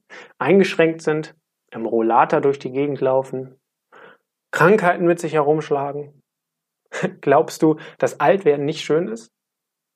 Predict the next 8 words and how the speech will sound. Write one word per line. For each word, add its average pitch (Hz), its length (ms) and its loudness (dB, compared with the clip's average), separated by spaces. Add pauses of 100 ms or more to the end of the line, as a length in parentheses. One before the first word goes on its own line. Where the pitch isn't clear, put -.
(880)
Wenn 156 260 -2
dem 208 160 0
so 175 120 2
ist, - 440 0 (420)
dann 143 200 -2
frage 185 440 2
dich 175 180 0
mal, 180 500 -2